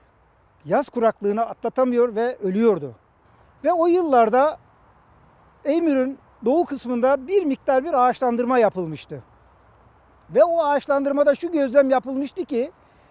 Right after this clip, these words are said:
Ankara'da Haziran ayında on beş yirmi milimetrelik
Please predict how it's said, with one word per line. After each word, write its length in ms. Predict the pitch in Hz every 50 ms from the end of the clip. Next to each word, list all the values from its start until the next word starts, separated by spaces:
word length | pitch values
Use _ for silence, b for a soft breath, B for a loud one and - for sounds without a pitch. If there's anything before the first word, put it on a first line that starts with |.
| b b b b b _ _ _
Ankara'da 680 | - 254 311 359 320 294 294 247 226 196 208 220 220 214
Haziran 360 | 240 233 240 262 285 311 320
ayında 560 | 294 247 226 214 208 185 180 175 196 254 381 - _ _ _ _ _ _ _ _ _ _ _ _ _ _ _ _ _ _ _ _ _ _ _ _ _ _ _ _ _ _
on 200 | - 269 320 330
beş 200 | 330 320 247 -
yirmi 240 | 269 269 320 339 320
milimetrelik 640 | 294 277 254 254 254 233 - - 240 240 285 302